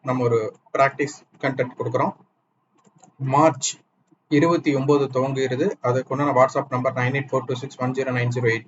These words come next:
அப்படிங்கிற நம்பருக்கு WhatsApp பண்ணுங்க. இதுல பை செல் ரெக்கமெண்டேஷன் இருக்காது. நீங்க ஒரு ஸ்ட்ராட்டஜி பில்ட் பண்ணணும். அதாவது நீங்க ஒரு ரிசர்ச் பண்ணி மார்க்கெட்ல நீங்க வந்து உங்களுக்குன்னு ஒரு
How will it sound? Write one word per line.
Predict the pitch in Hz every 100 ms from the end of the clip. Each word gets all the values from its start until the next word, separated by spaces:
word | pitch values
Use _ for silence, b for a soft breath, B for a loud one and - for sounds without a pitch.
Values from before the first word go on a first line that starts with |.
| -
அப்படிங்கிற | 117 117 113 113 110
நம்பருக்கு | 113 117 120 120
WhatsApp | - 123
பண்ணுங்க. | 117 117 143 - _ _ _ _ _ _ _ _ _ _ _ _ _ -
இதுல | 165 165 151
பை | 165 220
செல் | 202 190
ரெக்கமெண்டேஷன் | 147 139 143 139 147
இருக்காது. | 123 120 110 110 139 208 _ _ _ _ _
நீங்க | - 165 226 262 208
ஒரு | 156 185 -
ஸ்ட்ராட்டஜி | 151 165 170 175 170 180
பில்ட் | 135 170 185
பண்ணணும். | 151 131 127 135
அதாவது | 113 120 180
நீங்க | 170 143
ஒரு | 123 123
ரிசர்ச் | 180 175 -
பண்ணி | 131 160
மார்க்கெட்ல | 180 135 151 143 131 143 196 135
நீங்க | 147 147
வந்து | 135 180 156
உங்களுக்குன்னு | 147 170 170
ஒரு | 175